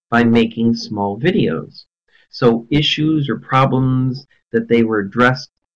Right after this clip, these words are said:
in the office were made into solutions that the employees were able to, to tap into. Now, the, the beautiful part about this was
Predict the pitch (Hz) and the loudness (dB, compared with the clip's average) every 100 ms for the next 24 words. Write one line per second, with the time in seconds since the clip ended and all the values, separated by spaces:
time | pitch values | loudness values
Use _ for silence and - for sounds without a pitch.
0 | _ _ - 151 160 131 120 117 127 139 | _ _ -2 0 2 0 0 0 0 0
1 | 139 78 - - - _ _ _ 113 113 | -2 -8 -8 -14 -20 _ _ _ 0 2
2 | 107 98 - _ 107 107 135 160 165 - | 2 -2 -12 _ -12 -2 2 2 0 -4
3 | 147 160 170 175 95 95 - - 104 120 | -2 -2 -2 -4 -6 -8 -8 -8 -2 -2
4 | 165 - 80 64 120 - _ _ _ - | -2 -4 -10 -10 -12 -16 _ _ _ -6
5 | 123 143 98 - _ _ - 127 117 - | 0 2 0 -4 _ _ -6 -2 -2 -2
6 | 107 101 110 107 101 98 98 98 104 107 | -4 -4 -6 -6 -6 -6 -8 -10 -14 -14
7 | - _ 107 107 - - 107 151 180 135 | -18 _ -14 -14 -14 -8 -4 -4 -4 -8
8 | 143 - _ _ _ _ 117 120 110 - | -16 -18 _ _ _ _ 2 4 2 0
9 | - 120 - 170 247 226 202 - 101 92 | -4 -4 0 2 4 2 -6 -2 0 0
10 | 98 78 - 185 - 90 80 80 | -4 -4 -2 -4 -4 -8 -6 -6